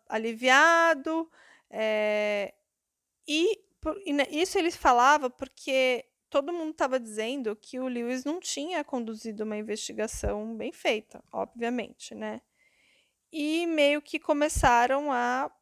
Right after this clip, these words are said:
especular sobre isso, e os próprios investigadores veteranos também falavam a mesma coisa, que ele tinha feito um serviço muito ruim, que a investigação tava péssima. E o que aconteceu? Em quinze de novembro,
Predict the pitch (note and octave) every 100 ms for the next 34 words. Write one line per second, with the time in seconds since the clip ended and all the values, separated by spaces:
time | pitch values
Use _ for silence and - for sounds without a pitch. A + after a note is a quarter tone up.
0 | _ _ _ _ _ - - - D4+ B3+
1 | A#3 C4+ A#3+ C4 C4+ D#4+ G4 G#4 - -
2 | C#4 A#3+ B3 D#4 D#4+ E4 D#4+ C4+ A#3+ A3+
3 | A#3 B3 D#4+ C#4+ A#3+ C4+ - G#4+ A#3+ C#4
4 | - D#4 G#3+ A#3 A#3+ B3+ D4 - G4 A3
5 | - - - F3 G#3+ A#3 - A#3 - A3+
6 | - C4+ D#4+ C#4 B3+ - D4 A#3 B3+ F4
7 | G#4+ G4+ G3+ G#3+ - G#3+ G#3+ - G3 -
8 | G#3 - G#3+ B3+ - E4+ C#4+ - G3+ G3+
9 | _ _ _ _ _ _ _ _ - B3+
10 | B3+ C4+ C#4+ - _ _ - D4+ D4 -
11 | C#4 - D4+ C#4+ E4+ _ _ _ _ _
12 | _ - D#4 - C4 B3 A#3 A3 A#3+ A#3+
13 | G3+ G#3 A3 B3